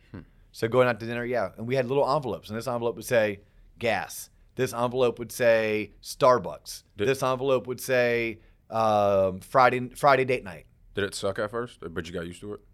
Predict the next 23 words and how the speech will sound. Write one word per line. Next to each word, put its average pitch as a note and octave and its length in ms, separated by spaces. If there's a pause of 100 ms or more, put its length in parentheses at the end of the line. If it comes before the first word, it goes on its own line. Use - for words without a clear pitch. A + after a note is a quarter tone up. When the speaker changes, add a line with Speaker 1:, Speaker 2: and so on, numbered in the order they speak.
(340)
Speaker 1:
Or - 60
Speaker 2:
It E3+ 60
Speaker 1:
did F3+ 80
Speaker 2:
sucks, A#3 280
period. C#4+ 600
Speaker 1:
it F#2 160
continued F#2+ 420
to E2 80
suck? E2 240
Did E2 120
it E2+ 280
ever? E2 160
Speaker 2:
Yeah, - 260
I C3+ 40
mean, E3+ 240
like, F#3+ 220
look, E3+ 340
getting G3 260
in E3+ 100
any C3+ 260
type G2 260
of F2 280
shape, - 680